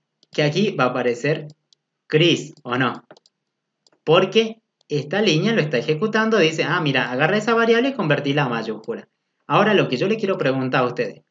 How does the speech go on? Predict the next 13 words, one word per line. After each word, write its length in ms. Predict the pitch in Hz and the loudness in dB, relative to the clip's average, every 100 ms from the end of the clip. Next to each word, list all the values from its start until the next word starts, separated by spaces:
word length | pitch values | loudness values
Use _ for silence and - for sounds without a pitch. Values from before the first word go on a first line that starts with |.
| _ _ _ _ _ _ | _ _ _ _ _ _
Che, 220 | - 170 160 | -6 -4 -4
chicos, 380 | 151 143 123 - | -4 -4 -4 -2
pero 200 | 127 131 | 0 0
aquí, 260 | 143 208 | 2 2
¿qué 100 | 226 | 6
iría 280 | 233 208 170 | 6 6 6
a 20 | |
aparecer? 500 | 151 123 113 117 104 - _ _ _ _ _ _ _ _ | 6 4 4 0 -10 -18 _ _ _ _ _ _ _ _
¿Qué 120 | - | -4
va 80 | 98 | -2
a 40 | 123 | 0
aparecer 400 | 131 117 123 113 | 0 0 -2 -6
ahí? 180 | 104 | -8